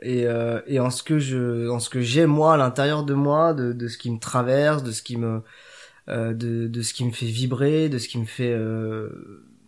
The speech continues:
mais, euh, ouais, j'ai, j'ai toujours eu du mal à croire à des trucs qui, qui, qui, j'ai-, j'allais dire qui n'existent pas.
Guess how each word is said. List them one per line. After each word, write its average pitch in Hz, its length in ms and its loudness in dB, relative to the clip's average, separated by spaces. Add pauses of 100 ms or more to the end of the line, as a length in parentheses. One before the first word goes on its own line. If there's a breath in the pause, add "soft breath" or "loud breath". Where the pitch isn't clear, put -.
(220)
mais, 165 220 2
euh, 127 400 0
ouais, 151 180 2
j'ai, 113 160 -6 (220)
j'ai 127 280 -4 (380)
toujours 180 360 2
eu 151 40 0
du 143 140 -2
mal 156 200 2
à 120 120 0
croire 156 460 0
à 117 60 -2
des 117 160 -6
trucs 160 380 -4 (1040)
qui, 123 540 -6
qui, 120 260 -10 (240)
qui, 123 200 -12 (1040)
j'ai-, 110 260 -10
j'allais 123 200 -6
dire 139 220 -2
qui 143 120 -10
n'existent 127 460 -2
pas. 185 340 2